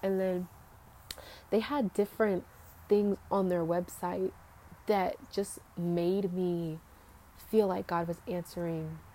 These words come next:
that desire of my heart. You know how I was talking about how I wanted to make God's word more accessible and how I wanted it to be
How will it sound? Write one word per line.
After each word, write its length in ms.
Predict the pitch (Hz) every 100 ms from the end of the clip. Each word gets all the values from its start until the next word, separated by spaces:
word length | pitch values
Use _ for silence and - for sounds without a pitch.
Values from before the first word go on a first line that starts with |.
| - 185
that 460 | 180 175 175 -
desire 460 | 185 170 170 165 160
of 140 | 170
my 120 | 165 170
heart. 260 | 165 160
You 80 | 170
know 80 | 180
how 180 | 175 165
I 20 |
was 120 | 170
talking 260 | - 170 170
about 240 | 175 -
how 120 | -
I 100 | 165
wanted 300 | 165 175 170
to 100 | -
make 220 | 170 175 - - - -
God's 260 | - 185 170
word 200 | 170 165
more 160 | 165
accessible 640 | 160 - 185 - 175 170 165
and 140 | 175
how 220 | 175 170
I 100 | 160
wanted 400 | 165 180 185 175 170 - - - -
it 220 | 190 185 -
to 160 | 175 -
be 400 | 185 185 180 175